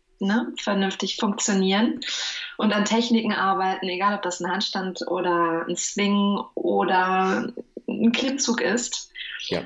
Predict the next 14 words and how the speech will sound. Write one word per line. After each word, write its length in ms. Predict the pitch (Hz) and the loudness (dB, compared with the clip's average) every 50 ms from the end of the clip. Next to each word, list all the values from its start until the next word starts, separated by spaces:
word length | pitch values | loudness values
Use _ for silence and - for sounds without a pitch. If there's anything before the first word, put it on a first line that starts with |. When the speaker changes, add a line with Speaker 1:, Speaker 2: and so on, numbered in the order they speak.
| - | -4
Speaker 1:
Und 180 | - 202 208 - | -2 0 0 0
da 80 | 220 202 | 0 0
kann 160 | - 214 196 | 0 0 2
man 100 | 214 202 | 2 2
ruhig 180 | 208 214 226 | 2 2 0
auch 100 | 233 - | 0 0
mal 140 | - 196 190 | 0 0 0
zeigen, 320 | - - 196 196 196 196 190 | 0 2 2 2 2 2 0
dass 180 | 190 190 - 190 | 0 -2 -2 -4
es, 220 | 190 185 - - - | -4 -4 -4 -4 -2
oder 180 | - 208 196 196 | 0 2 2 2
auch 40 | 196 | 2
eine 100 | 202 196 | 0 -2
Pistol, 640 | - - 269 269 - - - 185 190 208 247 - | -2 -2 -4 -4 -6 -6 -6 -4 -2 -2 -4 -6